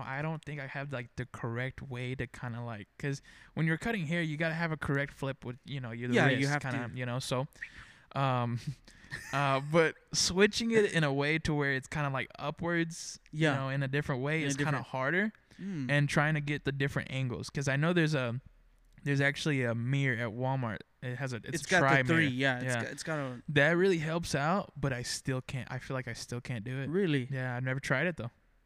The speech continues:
Speaker 2: Oh, shoot.
Speaker 1: No, I never tried
Speaker 2: I
Speaker 1: it.
Speaker 2: would've, I would, I mean, I don't know if my barber does or not, but I, I
Speaker 1: Mm-hmm.
Speaker 2: mean, I, I'm pretty sure he doesn't, 'cause I know he gets, uh, Germ. They call him Germ.
Speaker 1: Mm-hmm.
Speaker 2: He's the other barber there.
Speaker 1: Yeah.
Speaker 2: Uh, and he, I think he'll cut his hair.
Speaker 1: For sure.
Speaker 2: You know, but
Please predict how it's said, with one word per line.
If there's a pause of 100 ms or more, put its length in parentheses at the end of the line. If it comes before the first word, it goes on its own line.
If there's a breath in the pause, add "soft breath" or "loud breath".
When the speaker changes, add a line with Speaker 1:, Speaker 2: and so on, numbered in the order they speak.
(200)
Speaker 2:
Oh,
shoot.
Speaker 1:
No,
I
never
tried
Speaker 2:
I
Speaker 1:
it.
Speaker 2:
would've,
I
would,
I
mean, (1400 loud breath)
I
don't
know (360 loud breath)
if
my
barber
does
or
not,
but
I,
I
Speaker 1:
Mm-hmm.
Speaker 2:
mean, (140)
I,
I'm
pretty
sure
he
doesn't,
'cause
I
know
he
gets,
uh,
Germ.
They
call
him
Germ. (160)
Speaker 1:
Mm-hmm. (200)
Speaker 2:
He's
the
other
barber
there.
Speaker 1:
Yeah.
Speaker 2:
Uh,
and
he, (280)
I
think
he'll
cut
his
hair.
Speaker 1:
For
sure.
Speaker 2:
You
know,
but